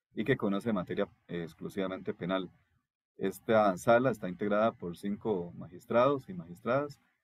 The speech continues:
que tomarán la decisión en relación con este, con este recurso extraordinario que se pueda presentar.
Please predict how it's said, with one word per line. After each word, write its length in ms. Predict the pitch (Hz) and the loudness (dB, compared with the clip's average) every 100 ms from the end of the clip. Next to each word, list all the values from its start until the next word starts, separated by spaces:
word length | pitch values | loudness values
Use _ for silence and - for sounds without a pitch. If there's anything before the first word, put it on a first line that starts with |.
| _ _ | _ _
que 240 | 107 123 | 2 2
tomarán 520 | 127 101 90 92 98 110 | 2 -4 -4 -2 0 2
la 100 | 120 | 2
decisión 480 | 127 127 123 135 | 2 -2 -2 -4
en 100 | 95 | -4
relación 460 | 90 87 - 101 110 | -6 -6 -4 -4 -4
con 400 | - 98 110 101 - | -2 -2 0 -4 -8
este, 440 | 90 - 98 90 80 78 _ _ _ | -12 -8 -6 -6 -8 -14 _ _ _
con 180 | 92 85 | -6 -6
este 220 | 90 104 | -4 -4
recurso 400 | 92 - 92 110 | -4 -2 -4 -4
extraordinario 420 | - 87 87 98 | -8 -8 -4 -6
que 120 | 95 | -6
se 100 | 87 | -14
pueda 240 | - 92 101 | -4 -2 0
presentar. 440 | 95 87 131 | -4 -4 0